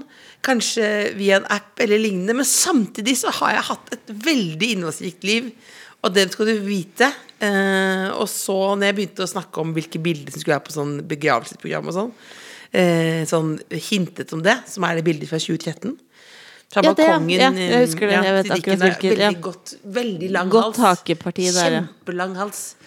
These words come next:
Speaker 1: At det skulle være, da sa folk, «Nå må du skjerpe deg, liksom.»
Speaker 2: Ja,
Speaker 1: Og
Speaker 2: for du
Speaker 1: da
Speaker 2: holdt en
Speaker 1: ble jeg frisk
Speaker 2: avskjeds-
Speaker 1: igjen. Når folk sier,
Speaker 2: Ja.
Speaker 1: «Skjerp deg», det kan jo faktisk fungere.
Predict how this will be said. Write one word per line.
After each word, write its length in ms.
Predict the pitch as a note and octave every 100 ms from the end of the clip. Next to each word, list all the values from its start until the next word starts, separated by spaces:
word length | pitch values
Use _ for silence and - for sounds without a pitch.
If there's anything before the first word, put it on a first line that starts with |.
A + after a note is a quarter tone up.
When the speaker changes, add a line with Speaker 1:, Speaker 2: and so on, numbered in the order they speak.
| - -
Speaker 1:
At 120 | - F#3
det 140 | F3
skulle 220 | - F#3+
være, 120 | F#3 F3+
da 300 | F3+ F3+ F3+
sa 140 | E3
folk, 160 | D#3 -
«Nå 120 | F3
må 80 | F3
du 80 | E3+
skjerpe 240 | D#3 -
deg, 80 | A#2 F2+
liksom.» 180 | - C#3+ - -
Speaker 2:
Ja, 60 |
Speaker 1:
Og 40 | G#3
Speaker 2:
for 60 |
du 60 | A3+ D4
Speaker 1:
da 80 | F4
Speaker 2:
holdt 220 | E3+ -
en 100 | A3
Speaker 1:
ble 100 | A#3+
jeg 140 | G3+ D3
frisk 180 | -
Speaker 2:
avskjeds- 140 | E3+ E3
Speaker 1:
igjen. 220 | F#3+ A#3
Når 80 | B3
folk 200 | A#3+ A#3
sier, 220 | - A3 -
Speaker 2:
Ja. 160 | E3+
Speaker 1:
«Skjerp 160 | F3 F3+
deg», 240 | C#4+ D4+
det 120 | G#3+ A#3
kan 200 | G3 F#3+
jo 80 |
faktisk 280 | G3 F#3+ F#3+ -
fungere. 380 | F#3+ D#3 F3